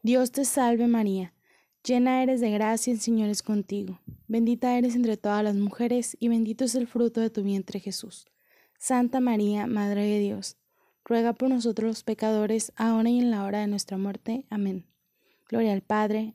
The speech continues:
al Hijo y al Espíritu Santo, como era en un principio, ahora y siempre, por los siglos de los siglos. Amén. María, Madre de gracia y Madre de misericordia,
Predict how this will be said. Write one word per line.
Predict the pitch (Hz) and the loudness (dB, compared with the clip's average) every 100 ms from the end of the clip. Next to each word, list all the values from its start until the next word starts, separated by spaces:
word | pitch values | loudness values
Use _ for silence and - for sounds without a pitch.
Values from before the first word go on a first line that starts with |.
| - | -4
al | 208 | 0
Hijo | 214 202 | 0 0
y | 233 | 0
al | 226 214 | 2 0
Espíritu | - 226 208 214 220 | -2 -4 -2 -4 -6
Santo, | - 190 180 196 - _ _ _ _ | -4 -4 -6 -12 -20 _ _ _ _
como | - 240 240 | 0 2 4
era | 240 | 4
en | 247 | 2
un | 254 | 0
principio, | 247 254 247 233 233 226 | 0 0 0 -2 0 0
ahora | 214 208 | 2 0
y | 214 | 0
siempre, | - 226 202 208 | 0 -2 -2 -6
por | - 214 | -4 -2
los | 202 | -2
siglos | 214 208 208 202 | -2 -2 -2 -2
de | 190 | -4
los | 185 | -4
siglos. | - 226 233 240 - 208 | -2 0 2 0 -4 -6
Amén. | 190 180 - _ _ _ _ - _ | -4 -4 -8 _ _ _ _ -20 _
María, | - 220 226 240 | -4 0 2 2
Madre | 240 226 214 | 2 2 0
de | 220 208 | 0 0
gracia | 208 220 220 | 0 0 0
y | |
Madre | 226 214 208 | 0 0 0
de | 208 | -2
misericordia, | 208 - 202 - 233 226 233 | -2 -4 -6 -4 -2 0 -2